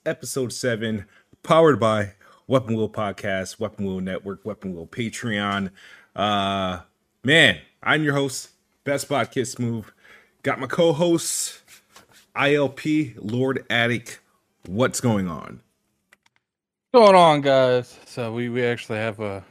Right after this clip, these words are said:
Speaker 2: pretty hectic week of news. You know, especially this F T C. You know what's funny, Smooth? I didn't, I never like talking about the F T C stuff,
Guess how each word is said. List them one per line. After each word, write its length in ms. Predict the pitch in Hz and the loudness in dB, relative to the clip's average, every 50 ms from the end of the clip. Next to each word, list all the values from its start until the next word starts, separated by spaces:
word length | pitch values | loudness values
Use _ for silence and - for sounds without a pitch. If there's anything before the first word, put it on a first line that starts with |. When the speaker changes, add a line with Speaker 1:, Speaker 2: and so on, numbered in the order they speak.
| _ _ | _ _
Speaker 2:
pretty 220 | _ 143 127 113 | _ -6 -6 -6
hectic 460 | 98 - 131 120 113 - - 113 - - | -6 -6 -6 -6 -6 -8 -10 -12 -10 -8
week 280 | 113 120 120 113 - | -6 -6 -6 -6 -6
of 80 | 117 107 | -6 -4
news. 760 | 107 110 120 139 143 139 123 110 98 92 90 - - - - - _ _ _ _ _ _ _ _ _ _ _ | 0 4 6 6 6 6 6 4 0 -4 -10 -16 -20 -20 -20 -20 _ _ _ _ _ _ _ _ _ _ _
You 60 | 107 | -8
know, 80 | 107 104 | -8 -8
especially 420 | 101 - - 165 151 - - 113 | -8 -6 -4 -4 -4 -4 -6 -10
this 140 | 98 98 101 | -8 -8 -8
F 220 | 117 98 107 - | -6 -6 -8 -8
T 120 | - - 107 | -8 -8 -8
C. 300 | - - - 110 107 107 | -8 -6 -6 -4 -2 -2
You 100 | 120 147 | 0 2
know 60 | 180 | 2
what's 160 | 196 175 - | 2 2 2
funny, 300 | - - 160 156 151 147 | 2 4 4 4 4 2
Smooth? 480 | 135 - - 151 147 147 143 139 135 131 _ - - - _ _ _ _ - | -2 -4 -4 -4 -2 0 0 -2 -4 -6 _ -18 -20 -20 _ _ _ _ 4
I 140 | 139 156 | 6 8
didn't, 280 | 185 196 196 185 180 - | 10 10 8 8 6 4
I 80 | - 156 | 2 4
never 240 | 156 165 190 190 190 | 4 6 6 8 8
like 200 | 185 175 151 131 | 8 8 6 6
talking 380 | - 151 143 135 127 - 127 | 4 4 6 6 4 2 -2
about 240 | 117 104 107 104 101 | -4 -2 -2 -4 -4
the 100 | - - | -6 -8
F 160 | 104 110 107 | -8 -10 -10
T 140 | - - 113 | -10 -12 -12
C 240 | 104 - - 113 107 | -12 -12 -12 -12 -14
stuff, 340 | 104 - - 110 104 101 | -12 -10 -10 -8 -10 -10